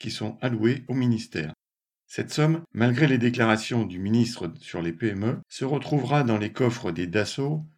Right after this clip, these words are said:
Thales, c'est-à-dire encore Dassault, Lagardère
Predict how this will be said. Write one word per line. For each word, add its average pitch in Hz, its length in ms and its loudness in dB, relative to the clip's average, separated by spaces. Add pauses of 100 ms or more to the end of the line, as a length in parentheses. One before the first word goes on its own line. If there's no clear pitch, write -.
(220)
Thales, 110 320 0 (220)
c'est-à-dire 87 480 -6
encore 82 260 -8
Dassault, 117 420 -6 (580)
Lagardère 120 800 2